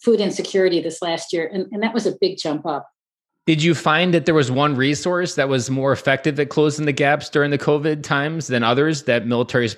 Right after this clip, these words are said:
Speaker 2: families might not be aware of that was a good resource out there to bridge some of those divides?
Speaker 1: Blue Star Families mobilized a whole lot of organizations to look at the challenges and look at what solutions might come. One really exciting development was that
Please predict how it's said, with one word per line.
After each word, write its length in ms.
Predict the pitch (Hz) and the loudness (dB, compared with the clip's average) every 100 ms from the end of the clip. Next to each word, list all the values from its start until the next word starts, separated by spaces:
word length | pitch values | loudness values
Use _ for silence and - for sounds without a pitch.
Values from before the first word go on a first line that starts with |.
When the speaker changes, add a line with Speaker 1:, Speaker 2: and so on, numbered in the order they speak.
| - _ - | -10 _ 0
Speaker 2:
families 380 | 117 127 120 | 2 2 2
might 160 | 117 120 | 2 0
not 180 | 123 107 | 0 0
be 80 | 120 | 0
aware 340 | 104 107 113 | 2 2 4
of 320 | 143 143 - - | 2 -2 -8 -2
that 280 | 117 110 107 | 0 0 -4
was 420 | 101 120 120 127 113 | 0 2 2 0 -2
a 80 | |
good 240 | 101 117 107 | 0 0 0
resource 400 | 117 113 123 123 | 0 0 0 0
out 160 | 113 | 0
there 140 | 117 117 | 0 0
to 60 | |
bridge 240 | 110 110 107 | 0 0 -2
some 120 | 123 | -4
of 40 | |
those 200 | 117 113 | -2 -2
divides? 440 | 107 117 120 135 - _ _ _ _ _ _ - | -2 0 0 -2 -10 _ _ _ _ _ _ -2
Speaker 1:
Blue 160 | 285 339 | 0 0
Star 220 | 339 302 | 0 0
Families 640 | 269 240 233 226 220 202 | 0 2 4 4 2 0
mobilized 720 | 202 202 220 269 214 202 196 190 | -2 2 2 2 0 -2 -4 -4
a 60 | |
whole 280 | - 277 285 | -4 0 2
lot 200 | 254 226 | 2 0
of 60 | 185 | 0
organizations 720 | 214 196 196 208 196 196 - | 0 0 0 0 0 -2 -6
to 80 | 175 | -2
look 240 | 196 226 | 0 0
at 100 | - | 0
the 100 | 196 | -2
challenges 600 | 196 214 196 202 202 196 | -4 -2 -2 -2 -2 0
and 100 | 180 | 0
look 160 | 196 196 | -2 -4
at 60 | |
what 160 | 180 180 | -6 -6
solutions 520 | 185 190 190 180 151 | 0 0 0 -4 -8
might 220 | 185 180 - _ | -8 -8 -10 _
come. 440 | - 214 214 240 240 - - | -6 -2 0 0 -4 -10 -2
One 440 | 214 262 262 190 | 2 4 2 2
really 400 | 208 226 226 202 | 2 4 2 0
exciting 480 | 196 - 214 196 190 | -4 -2 0 0 0
development 480 | 190 180 196 214 220 | 0 0 0 -2 -2
was 140 | 196 | -2
that 180 | 180 | -4